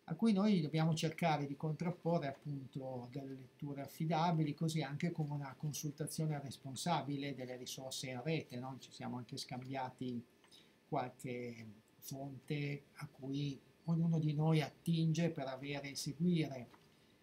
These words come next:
questa vicenda non con l'ansia e la sovreccitazione della cronaca, ma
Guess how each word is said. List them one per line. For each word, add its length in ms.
questa 300
vicenda 520
non 340
con 340
l'ansia 960
e 60
la 100
sovreccitazione 1500
della 320
cronaca, 640
ma 440